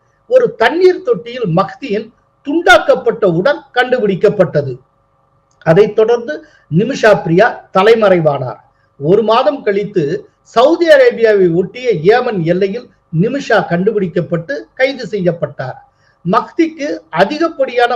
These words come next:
மயக்க மருந்து கொடுத்து கொலை செய்ததாகவும் அவரது உடலை வெட்டி அப்புறப்படுத்த முயன்றதாகவும் நிமிஷா மீது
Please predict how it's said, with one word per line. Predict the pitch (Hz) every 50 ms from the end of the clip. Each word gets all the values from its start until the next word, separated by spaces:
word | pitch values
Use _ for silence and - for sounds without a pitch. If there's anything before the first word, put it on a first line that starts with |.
| 214 165
மயக்க | 160 185 220 240 240 - 254
மருந்து | 214 208 202 190 175 160 165 160
கொடுத்து | 175 180 185 196 190 - 226 -
கொலை | - 175 180 214 214
செய்ததாகவும் | 214 233 208 180 185 175 160 156 156 117 123 147 151 208 - _ _ _ _ _ _ _ _ -
அவரது | - - 269 277 262 508 247 220 202
உடலை | 233 - 294 294 294 311 294 190
வெட்டி | 156 202 226 - - - 320 302
அப்புறப்படுத்த | 247 - 165 - - 285 277 - - 226 - - 208 208
முயன்றதாகவும் | 175 160 170 196 226 220 214 214 196 190 185 170 - 175 202 247 254 - _ _ _ _ -
நிமிஷா | 165 180 220 247 277 277 - 254 240 208 180
மீது | 175 185 190